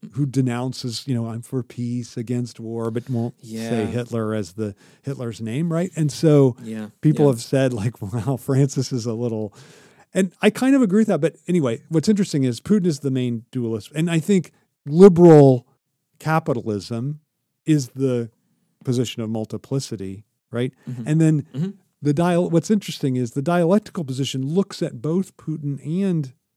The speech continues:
Speaker 1: the West and says, I think, "Look, Putin, you're, this thing you're seeing in Ukraine, it's a result of the internal contradictions, the incredible contradictions that are, have riven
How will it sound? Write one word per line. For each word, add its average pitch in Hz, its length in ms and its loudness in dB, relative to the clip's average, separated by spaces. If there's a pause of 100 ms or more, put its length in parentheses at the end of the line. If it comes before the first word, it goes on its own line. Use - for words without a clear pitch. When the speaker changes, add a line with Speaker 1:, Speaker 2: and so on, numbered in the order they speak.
(200)
Speaker 1:
the 135 140 0
West 127 440 -2
and 131 180 -4
says, 127 400 -4 (100)
I 127 60 -4
think, 117 400 -6 (500)
"Look, 156 320 -4
Putin, 135 400 -4
you're, 156 600 0 (500)
this 147 200 0
thing 160 280 0
you're 151 220 2
seeing 151 340 -4
in 143 160 -2
Ukraine, 135 680 -4
it's 135 160 -8
a 135 60 -4
result 131 460 -4
of 120 100 -8
the 120 140 -4
internal 120 400 -6
contradictions, 110 800 -10
the 117 140 -10 (400)
incredible 107 680 -2 (480)
contradictions 110 720 -10
that 107 140 -8
are, 98 240 -8 (880)
have 110 240 -8
riven 107 520 -2